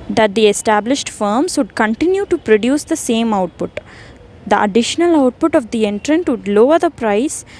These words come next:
and the minimum rate of profit in the industry. However, the possibility of the entry of new firms would depend on several factors, such as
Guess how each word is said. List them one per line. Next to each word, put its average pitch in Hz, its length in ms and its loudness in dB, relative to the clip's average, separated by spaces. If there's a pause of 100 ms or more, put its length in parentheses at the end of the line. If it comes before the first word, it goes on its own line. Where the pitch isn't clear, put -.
(100)
and 233 160 0
the 254 40 4
minimum 339 440 2
rate 269 220 0
of - 200 -2
profit 254 440 0
in 302 140 2
the 240 120 0
industry. 190 520 -4 (560)
However, 208 640 2 (280)
the 196 180 0
possibility 285 680 2
of 277 120 0
the 233 120 -2
entry 233 260 -2
of 294 160 -2
new 262 200 2
firms 277 440 -2
would 214 160 -2
depend 277 340 2
on 240 160 -2
several 233 400 2
factors, 262 540 -2
such - 260 -4
as 220 340 -2